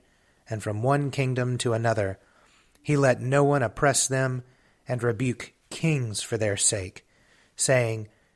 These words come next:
"Do not touch my anointed, and do my prophets no harm."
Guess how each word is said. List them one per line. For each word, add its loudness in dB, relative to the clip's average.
"Do -2
not 2
touch 0
my 2
anointed, -4
and -4
do 6
my 6
prophets 2
no -2
harm." -4